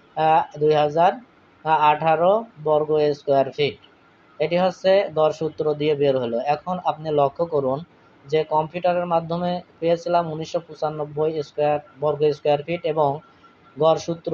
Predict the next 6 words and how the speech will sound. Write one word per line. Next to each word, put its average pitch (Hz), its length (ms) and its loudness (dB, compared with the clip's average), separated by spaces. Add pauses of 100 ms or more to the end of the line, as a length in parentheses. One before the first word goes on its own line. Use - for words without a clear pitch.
(100)
দিয়ে, 151 380 0
আহ, 151 920 0 (480)
ক্ষেত্রফল 156 540 -2
পেয়েছি 160 400 -4 (100)
দুই 160 180 -2
হাজার 151 340 2